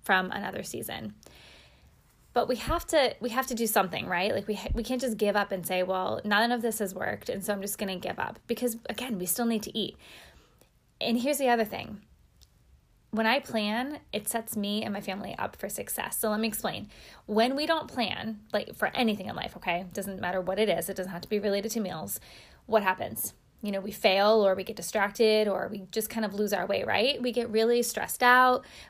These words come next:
or burned out, okay? So, for example, no idea what I'm gonna wear tomorrow? Well, get ready for spending way more time staring at my clothes in the morning and then stressed out because I'm probably gonna be late.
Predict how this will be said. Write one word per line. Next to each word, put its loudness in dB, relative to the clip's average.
or -4
burned 2
out, 4
okay? 0
So, 6
for 2
example, 2
no 6
idea 8
what 8
I'm 4
gonna 4
wear 6
tomorrow? 4
Well, 0
get 2
ready 4
for -6
spending -6
way 0
more -2
time -4
staring -2
at -2
my -2
clothes 0
in 2
the 2
morning 0
and 0
then 0
stressed -4
out 2
because -4
I'm -8
probably -2
gonna -4
be 2
late. -2